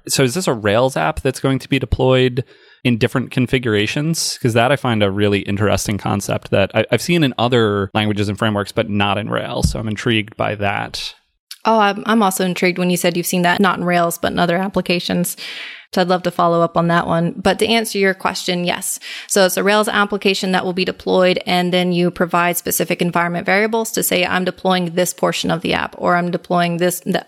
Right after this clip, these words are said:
Speaker 2: other portion of the app." So say if you had, like, a messaging portion, and then if you had,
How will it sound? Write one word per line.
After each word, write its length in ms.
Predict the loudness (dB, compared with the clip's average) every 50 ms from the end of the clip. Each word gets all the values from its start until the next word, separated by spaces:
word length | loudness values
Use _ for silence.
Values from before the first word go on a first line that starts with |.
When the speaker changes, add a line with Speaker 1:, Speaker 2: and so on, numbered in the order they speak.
| 0
Speaker 2:
other 200 | 0 0 0 0
portion 320 | -2 -2 -4 -2 -2 -4 -4
of 80 | -4
the 120 | -4 -4 -4
app." 240 | -4 -4 -6 -8 -12 -16 -16 -16 -16 -16 -10 -4
So 120 | -2 0 0
say 240 | 2 2 2 2
if 140 | 0 0 -2
you 100 | -2 -2
had, 220 | 0 0 0 0 0
like, 160 | -2 0 2
a 140 | 2 2 2
messaging 600 | 2 0 0 -2 -2 -4 -2 -2 -2 -2 -4 -2
portion, 520 | -2 -2 -2 -2 -2 -2 -2 -2 -2 -4 -6 -10 -16 -16 -12 -6
and 160 | -2 0 0 0
then 140 | 0 0
if 180 | -2 -2 -2 0
you 120 | 0 0
had, 460 | 0 0 -2 -2 0 -2 -2 -2 -4